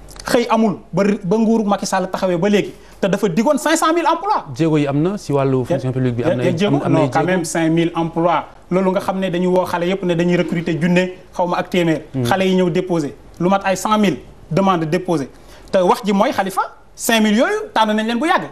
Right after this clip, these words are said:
Speaker 1: Cinq mille yi ñu ngi ena di def seen formation. Cinq mille yi ñu ngi ci eaux et forêts yi def seen formation. Gisoon nga leen building noonu ñuy def grève de la faim. Cinq mille yi ñu ngi ci yeneen écoles yi. Donc, ay mille, deux mille lañ cay tànn. Donc, loolu dañuy nax ndaw ñi. Man yaakaar naa ne te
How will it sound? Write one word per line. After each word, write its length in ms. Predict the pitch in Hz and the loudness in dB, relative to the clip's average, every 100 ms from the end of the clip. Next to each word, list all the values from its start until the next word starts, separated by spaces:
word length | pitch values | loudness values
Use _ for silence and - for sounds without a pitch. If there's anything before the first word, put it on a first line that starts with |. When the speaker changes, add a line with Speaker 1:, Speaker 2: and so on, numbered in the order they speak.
| - | -10
Speaker 1:
Cinq 240 | - 269 | -4 0
mille 120 | 359 359 | 2 2
yi 60 | |
ñu 80 | 233 | 2
ngi 80 | 226 | 2
ena 200 | 220 214 | 2 0
di 80 | 196 | 0
def 100 | 196 | -2
seen 140 | 208 | -4
formation. 420 | 196 226 233 247 427 - - - | -2 -2 -2 -2 -6 -8 -12 -14
Cinq 320 | - 285 294 | -4 0 2
mille 180 | 359 339 | 4 4
yi 100 | 214 | 4
ñu 100 | 220 | 2
ngi 180 | 240 214 | 2 0
ci 120 | 247 | -2
eaux 80 | 233 | 0
et 100 | 233 | 0
forêts 220 | 233 226 202 | 0 0 0
yi 60 | |
def 120 | 196 | -2
seen 160 | - 208 | -2 -2
formation. 440 | 233 220 240 330 | 0 0 -2 0
Gisoon 200 | 214 214 220 | 0 0 0
nga 80 | |
leen 160 | 214 196 | 0 2
building 300 | 196 185 190 | 2 2 2
noonu 180 | 196 190 | 2 2
ñuy 140 | 196 | 2
def 100 | 190 | 0
grève 240 | 175 202 180 | 0 0 2
de 60 | |
la 120 | 196 | 0
faim. 140 | 202 349 - - - - | 0 -4 -6 -18 -20 -8
Cinq 220 | - 339 | 0 0
mille 140 | 392 392 | 2 2
yi 60 | |
ñu 80 | 330 | 2
ngi 60 | 302 | 2
ci 60 | |
yeneen 180 | 302 294 | 2 2
écoles 240 | 294 415 427 | 0 -2 -4
yi. 80 | - - - - - - | -8 -18 -20 -20 -10 -2
Donc, 280 | 247 392 370 415 - - - | 0 0 -2 -6 -8 -20 -6
ay 120 | 285 320 | 0 2
mille, 260 | 320 349 | 4 2
deux 120 | 294 294 | 2 2
mille 180 | 285 | 2
lañ 100 | 262 | 2
cay 160 | 254 254 | 0 0
tànn. 240 | 311 247 - - - | 0 0 -6 -16 -4
Donc, 180 | 349 381 | -2 0
loolu 280 | 370 359 277 | 2 2 0
dañuy 180 | 262 | 2
nax 160 | 240 240 | 2 2
ndaw 220 | 208 196 | 0 0
ñi. 160 | 165 135 - - | -2 -6 -16 -4
Man 100 | 294 | -2
yaakaar 300 | 359 370 320 | 0 2 2
naa 120 | 262 | 0
ne 100 | 220 262 320 | -2 -4 -10
te 60 | - | -4